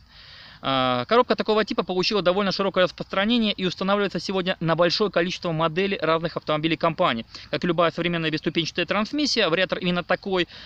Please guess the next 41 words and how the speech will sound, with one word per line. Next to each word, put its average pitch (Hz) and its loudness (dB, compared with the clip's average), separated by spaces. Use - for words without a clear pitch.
она 240 0
может 214 0
имитировать 185 0
переключение 180 -2
передач 190 0
в 156 -8
ручном 180 0
режиме, 185 0
а - -6
также 185 -2
имеет 190 -2
возможность 202 0
механического 175 -2
выбора 180 0
водителем 180 -2
фиксированных 180 -4
значений. 170 -2
Кстати, 180 0
в 170 0
ручном 190 0
режиме 185 0
переключения 185 -2
вариатор 185 0
на 165 0
Renault 185 0
Captur 202 -2
делит 185 0
диапазон 175 2
передаточных 180 -2
чисел 240 -2
от 185 0
трёх 214 -2
целых 202 0
восьмидесяти 170 -2
семи 180 -2
сотых 254 -2
до 170 2
ноль 190 2
целых 233 0
пятидесяти 190 -6
трёх 185 -2